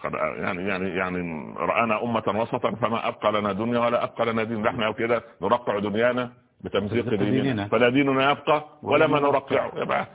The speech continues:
Speaker 1: إحنا زي الغراب اللي، اللي قلد الطاووس. لا في الآخر بعد عشر سنوات لا هو طاووس ولا عاد إلى،
Speaker 2: صار غراب.
Speaker 1: إلى، إلى، إلى، إلى أن يكون غرابا مرة أخرى.
Speaker 2: مم. صحيح.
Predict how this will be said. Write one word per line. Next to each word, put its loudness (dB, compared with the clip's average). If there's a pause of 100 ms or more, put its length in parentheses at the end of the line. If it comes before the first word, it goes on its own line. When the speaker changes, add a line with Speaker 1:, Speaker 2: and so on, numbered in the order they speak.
(120)
Speaker 1:
إحنا -2 (200)
زي 4
الغراب 2
اللي، -2
اللي -2
قلد -2
الطاووس. -4 (100)
لا 2
في -2
الآخر 2
بعد 2
عشر -2
سنوات -2 (320)
لا 6
هو 8
طاووس -2 (500)
ولا 0
عاد -2
إلى، -2
Speaker 2:
صار -4
غراب. -6 (100)
Speaker 1:
إلى، -4
إلى، -4 (100)
إلى، -6
إلى -2
أن -4
يكون -6
غرابا -2
مرة -10
أخرى. -16
Speaker 2:
مم. -12 (440)
صحيح. -12